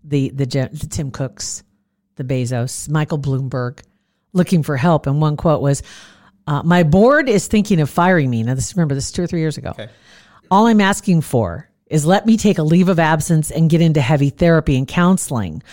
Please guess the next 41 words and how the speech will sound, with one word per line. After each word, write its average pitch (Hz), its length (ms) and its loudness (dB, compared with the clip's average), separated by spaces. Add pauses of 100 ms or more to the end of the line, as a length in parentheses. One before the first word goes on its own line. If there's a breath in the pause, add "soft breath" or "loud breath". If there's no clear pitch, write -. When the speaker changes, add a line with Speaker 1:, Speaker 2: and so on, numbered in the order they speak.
(140)
Speaker 1:
whether 185 220 4
it 156 60 -2
be 208 120 4
in 214 80 2
a 196 40 2
facility 311 520 2
or 302 100 2
somewhere 240 340 2
else, 180 340 2
and 151 100 0
allow 156 260 2
me 214 160 2
to 208 100 2
resurrect 233 680 0
myself 196 800 -2
with 170 160 -8
a 151 40 -8
second 120 380 -8
chance." - 640 -12 (760)
Speaker 2:
Oh, 135 480 -14
okay. 156 380 -16
That's 156 180 -12
Speaker 1:
He 151 40 0
was 139 80 0
Speaker 2:
a 147 40 -2
Speaker 1:
reaching 131 120 0
Speaker 2:
great 127 160 2
Speaker 1:
out 127 40 0
to 110 60 0
him, 101 140 0
Speaker 2:
idea. 85 260 -2
Speaker 1:
right. 80 140 -6 (580 soft breath)
In 262 140 2
that 220 180 2
same 208 220 2
pile 208 240 2
of 214 60 0
papers, 240 560 0 (120)
his 160 200 0
brother 156 340 2
Bob 143 580 0